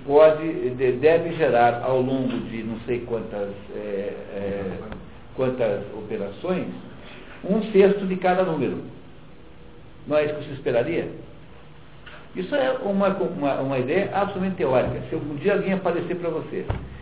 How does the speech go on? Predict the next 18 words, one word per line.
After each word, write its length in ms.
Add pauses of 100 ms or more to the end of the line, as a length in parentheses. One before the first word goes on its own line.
(260)
com 140
um 40
resultado, 800 (220)
é, 400
concreto 560
de 80
qualquer 460
coisa 180
que 80
tenha 160
dado 340
isso, 300 (100)
tá 100 (160)
fal-, 260
tá 180
falsificado 640
o 20
dado. 300